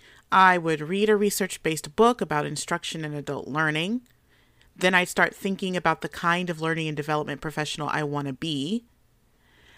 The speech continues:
Then I would research formal training like a master's program versus online certificate programs I could get, like Robin Sargent's idle courses. You can find a link to that in my show notes.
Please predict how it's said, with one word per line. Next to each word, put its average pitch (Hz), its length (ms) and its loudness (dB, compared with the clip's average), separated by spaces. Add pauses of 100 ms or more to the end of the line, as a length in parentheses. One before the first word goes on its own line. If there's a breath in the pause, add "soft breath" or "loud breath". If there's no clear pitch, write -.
(120 soft breath)
Then 202 160 4
I 226 100 8
would 214 240 4
research 254 480 0
formal 208 380 2
training 180 480 -2
like 170 160 -4
a 156 80 -4
master's 156 500 -4
program 226 580 0
versus 170 560 -4 (400 loud breath)
online 269 500 6
certificate 165 500 -4
programs 147 440 -4
I 143 80 -4
could 139 220 -12
get, - 460 -8 (320 loud breath)
like 175 280 2
Robin 214 400 6
Sargent's 180 640 0 (100)
idle 175 340 4
courses. 139 800 -6 (460 soft breath)
You 175 100 -6
can 175 120 -2
find 180 200 0
a 156 40 -2
link 160 200 -2
to 156 120 -10
that 147 280 -2
in 165 120 -6
my 151 100 -6
show 143 180 -6
notes. - 380 -8